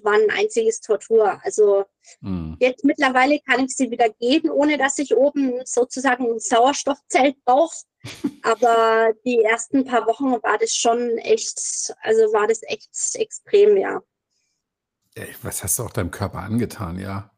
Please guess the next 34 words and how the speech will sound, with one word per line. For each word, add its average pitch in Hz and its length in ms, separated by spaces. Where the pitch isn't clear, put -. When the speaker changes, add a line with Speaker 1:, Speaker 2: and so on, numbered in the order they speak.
Speaker 1:
Ja, 226 140
Speaker 2:
Also, 90 440
Speaker 1:
ja. 233 120
Speaker 2:
das - 180
ist - 360
Speaker 1:
Ja. 214 100
Speaker 2:
nicht 117 200
verwunderlich. 113 720
Speaker 1:
Ja, 240 240
ja. 240 200
Speaker 2:
Hm. 87 380
Speaker 1:
Und 247 160
natürlich 254 480
dann 233 200
zu 233 220
Hause, 254 420
ähm, 226 560
habe 233 160
ich - 120
die 226 460
ganzen 233 440
Plätze, 240 760
wo 226 140
ich 220 260
vorher 233 380
war, 220 300
oder 226 140
die 226 160
ganzen, 220 320
ich 226 140
nenne 233 160
es 226 80
jetzt - 160
mal 214 160